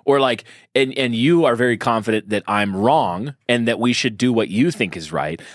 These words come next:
Like, it's inescapable that you're gonna have confidence somewhere down the line, even if you're like, "I'm, I'm confident only of this, that I don't know anything and I'm an idiot." And then I'm like, "Well, why are you speaking to any issue at all if you're so confident that you're such a dummy?"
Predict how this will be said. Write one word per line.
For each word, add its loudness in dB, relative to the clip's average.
Like, 0
it's 0
inescapable 0
that 0
you're 2
gonna 0
have -2
confidence -4
somewhere 0
down 0
the -4
line, -2
even 2
if 0
you're 2
like, 0
"I'm, 0
I'm -2
confident 0
only 0
of -6
this, -2
that -2
I 0
don't 0
know 0
anything -2
and -2
I'm -2
an -4
idiot." -4
And -4
then 2
I'm 0
like, 2
"Well, 2
why 2
are 4
you 2
speaking -2
to -4
any 0
issue -2
at -2
all 0
if -12
you're -4
so -4
confident -6
that -8
you're -6
such -10
a -14
dummy?" -6